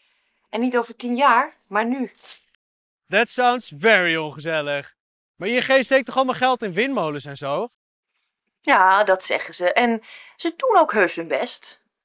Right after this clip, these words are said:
Speaker 1: Maar het overgrote deel gaat nog steeds naar steenkolen, olie en gas. En in tegenstelling tot wat ze zeggen, steken ze daar nog steeds nieuw geld in. Kijk,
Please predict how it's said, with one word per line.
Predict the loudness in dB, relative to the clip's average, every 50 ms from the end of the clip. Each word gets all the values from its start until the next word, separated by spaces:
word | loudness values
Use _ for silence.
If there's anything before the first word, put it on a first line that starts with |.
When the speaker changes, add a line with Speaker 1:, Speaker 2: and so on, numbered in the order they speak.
| _ -2
Speaker 1:
Maar | 0 0 0
het | 0 _ 2
overgrote | 4 4 4 2 -2 -4 -6 -2 -2 -2 -2 -2 -4 -8
deel | -6 -6 -6 -6
gaat | -4 -6 -6 -6 -6
nog | -12 -12 -12
steeds | -6 -4 0 0 0 0 -2 -6
naar | -6 -6 -6 -6
steenkolen, | -6 -6 -2 -2 -2 -2 -2 -4 -4 -2 -2 0 -2 -2 -6 -6 -8
olie | -8 -6 -6 -8 -8 -12 -14 _ _
en | -16 -14 -14
gas. | -12 -12 -12 -14 -12 -14 -16 -16 -18 _ _ _ _ _ _ _ _ _ _ _ _ _ -6
En | -4 -2
in | -2 -2 -4
tegenstelling | -2 -4 -2 -2 -4 -8 -4 -2 -2 -2 -2 -2 -6
tot | -10 -12 -10
wat | -10 -8 -8
ze | -8 -8
zeggen, | -4 -2 -2 -2 -2 -6 -10 -10
steken | -6 -2 -2 -2 -2 -2 -6
ze | -6 -4
daar | -4 -6 -6
nog | -6 -10 -12
steeds | -12 -6 -4 -4 -4 -2 -4 -6 -10 -10
nieuw | -10 -6 -4 -4 -2 -4 -6 -10 -10
geld | -14 -10 -4 -2 -2 -2 -2 -4
in. | -8 -12 -12 -12 -14 -20 _ _ _ _ _ _ _ _ _ _ _ _ _ _ _ _ _ _ _ _ _ _
Kijk, | 0 0 0 0 -4